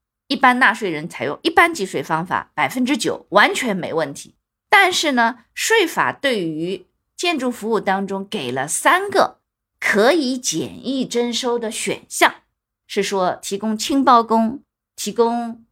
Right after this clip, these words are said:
假供材为营改增值前的老项目提供建筑服务，所以这种情况下是可以选择百分之三。所以你们这个里头是说，你们把它轻包工出去，提供纯劳务，对不对？纯劳务就轻包工嘛。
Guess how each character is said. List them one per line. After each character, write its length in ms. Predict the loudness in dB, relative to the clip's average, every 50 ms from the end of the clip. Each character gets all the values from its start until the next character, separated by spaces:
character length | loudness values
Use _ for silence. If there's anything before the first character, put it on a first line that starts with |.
| _ -12
假 200 | -12 -12 -8 -2
供 200 | 0 2 2 2
材 460 | 0 0 0 2 2 2 0 -2 _ _ _
为 160 | -6 -4 -4
营 140 | -2 -2 -2
改 140 | -2 -2 0
增 140 | -2 -4 -6
值 80 | -6
前 140 | -8 -6 -2
的 100 | -2 0
老 140 | 0 0 -2
项 200 | -2 -2 -2 -2
目 60 | -2
提 160 | -4 -8 -12
供 180 | -14 -12 -10 -8
建 180 | -8 -8 -8 -8
筑 80 | -12
服 180 | -14 -14 -14 -14
务， 120 | -14 -14 _ _ _ _ _ _ -4
所 140 | 0 2
以 100 | 2 2
这 180 | 2 2 0 2
种 160 | 2 0 -2
情 200 | -2 -4 -6 -4
况 200 | -2 -2 -2 -2
下 300 | -2 -4 -6 -6 -8 _ _ _ _ _ _ _ _
是 160 | -6 -4 -4 -4
可 200 | -2 0 0 0
以 100 | 0 0
选 260 | -2 -2 -4 -4 -2
择 120 | -2 0
百 180 | 2 2 0 -2
分 160 | -4 -12 -12
之 100 | -12 -10
三。 280 | -8 -8 -8 -8 -8 _ _ _ _ _
所 260 | 0 2 4 4 4
以 360 | 2 0 -2 -4 -4 -6 -10 _ _ -4
你 180 | -2 -2 0
们 160 | 0 0 0 0
这 140 | -2 0
个 100 | 0 0
里 160 | 0 0 -2 -4
头 160 | -4 -4 -4
是 160 | -4 -4 -6
说， 400 | -4 -2 0 0 0 0 -2 -8 _ _ _ -6
你 100 | -4 -2
们 180 | 2 2 2 2
把 120 | 2 0
它 140 | 0 -2 -8
轻 300 | -8 -8 -4 0 0 2
包 180 | 4 4 2 2
工 200 | 0 -4 -6 -6
出 160 | -8 -8 -10
去， 140 | -8 -8 -10
提 180 | -8 -8 -8
供 200 | -6 -6 -6 -6
纯 420 | -6 -8 -4 0 0 2 2 4 2
劳 200 | 2 2 0 -2
务， 200 | -4 -4 -4 -6
对 100 | -6 -6
不 60 | -6
对？ 140 | -6 -10 -10
纯 220 | -8 -8 -6 -4
劳 140 | 0 0 0
务 80 | 0 -2
就 100 | -6 -6
轻 220 | -8 -6 -6 -4
包 160 | -2 -2 -2
工 160 | -2 -2 -2
嘛。 220 | -2 -2 -4 -4